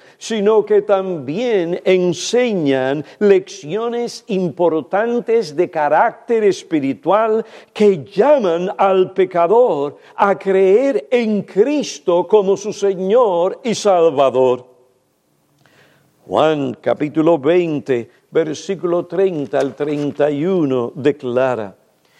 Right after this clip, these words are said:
"Y muchas otras señales hizo también Jesús en presencia de sus discípulos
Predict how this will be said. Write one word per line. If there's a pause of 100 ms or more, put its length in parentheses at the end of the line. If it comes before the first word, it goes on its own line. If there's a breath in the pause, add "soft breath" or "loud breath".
(160)
"Y
muchas
otras
señales
hizo
también
Jesús (240 loud breath)
en
presencia
de
sus
discípulos